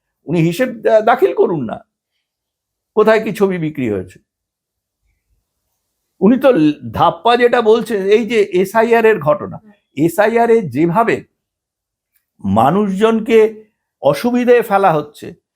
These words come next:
এবং এসআইআর এ মৃত্যু হয়েছে বলে যেভাবে,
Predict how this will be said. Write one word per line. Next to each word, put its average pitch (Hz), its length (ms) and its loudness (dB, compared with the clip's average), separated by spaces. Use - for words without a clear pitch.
এবং 208 440 -2
এসআইআর 220 520 2
এ 214 240 2
মৃত্যু 202 480 -4
হয়েছে 220 340 2
বলে 208 360 2
যেভাবে, 185 640 0